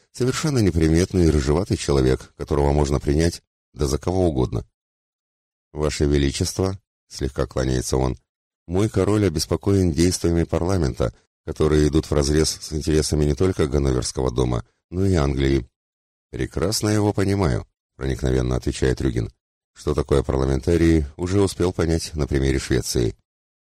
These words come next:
Короткий поклон от так и не представившегося. «Я голос короля, у меня нет имени, посланника и продолжения».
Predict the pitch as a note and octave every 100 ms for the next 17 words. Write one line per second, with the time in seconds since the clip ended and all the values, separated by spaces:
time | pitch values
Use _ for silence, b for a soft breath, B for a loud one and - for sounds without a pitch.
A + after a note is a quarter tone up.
0 | _ _ _ - F#2+ F#2+ - - D#2 -
1 | G#2+ A2 G2 _ - C#2+ - F2+ - E2
2 | D2+ - C#2+ - F#2 E2 B1 C2 A#1+ -
3 | G#1+ - _ _ - D2 C#2+ A#1+ C#2 C2+
4 | - C2 B1 B1 F2+ - C2 C2 B1+ B1
5 | - E2 E2 E2 C#2+ C#2+ - D2+ F#2+ G#2
6 | - F#2 - A#2+ A#2 G#2 D2+ B1 B1+ A1+
7 | G#1